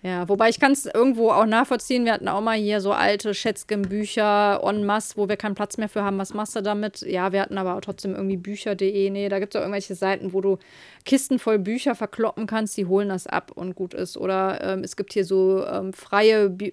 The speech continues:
äh, Bücherecken. Äh, hier auch in Duisburg hatten wir da so eine Bücherecke. Da haben wir einfach die Sch-, die Bücher da mal abgeladen, dass Leute sich die kostenlos mitnehmen können. Das ist auch mal eine schöne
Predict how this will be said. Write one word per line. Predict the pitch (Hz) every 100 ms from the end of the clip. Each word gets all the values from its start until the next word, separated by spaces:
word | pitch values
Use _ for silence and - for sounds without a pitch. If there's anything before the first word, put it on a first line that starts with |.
| -
äh, |
Bücherecken. | 180 208 226 226 208 202 - 220 226 214 208 208 208
Äh, | 190 190
hier | 185 202
auch |
in | 202 190
Duisburg | 208 - 202 214
hatten | -
wir | 196
da | 196 185
so |
eine | 190
Bücherecke. | 180 196 - - 208
Da | 190
haben | 190
wir |
einfach | 190 190
die | 190
Sch-, | - - - - - -
die | 190
Bücher | 185 - 190
da | 196
mal | 185 -
abgeladen, | - 185 180 185
dass | 180 -
Leute | 185 180 190
sich | 180 185 -
die | - -
kostenlos | - 190 - 185 175 -
mitnehmen | 180 - 196 180 175
können. | - 175
Das | 180
ist | -
auch | 170
mal | 180
eine | 180
schöne | - 180 175 180